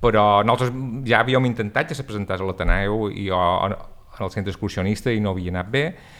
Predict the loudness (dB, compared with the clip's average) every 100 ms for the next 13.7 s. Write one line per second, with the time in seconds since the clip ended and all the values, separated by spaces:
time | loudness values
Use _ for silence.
0 | -20 -14 -8 -4 -4 -4 -4 -6 -6 -12
1 | -12 -12 -6 -4 -2 -2 0 -2 -2 -4
2 | -2 -2 -2 -12 -18 -16 -12 -6 -6 -2
3 | -2 -2 -4 -4 -4 -4 0 0 0 -10
4 | -12 -10 -8 -8 -2 -2 -2 -6 -10 -4
5 | -4 -2 -6 -4 -6 -4 -4 -2 -2 -2
6 | -4 -4 -4 -6 -8 -16 -12 -10 -10 -10
7 | -10 -14 -18 -20 -20 -10 -6 -4 -4 -4
8 | -6 -6 -6 -8 -6 -4 -4 -4 -6 -4
9 | -6 -8 -12 -14 -12 -12 -12 -10 -10 -8
10 | -10 -10 -10 -4 -2 0 0 0 -2 -4
11 | -4 -2 -2 -2 -4 -6 -6 -6 -6 -4
12 | -4 -4 -2 0 0 -2 -4 -4 -2 0
13 | 2 0 -4 -8 -6 -8 -8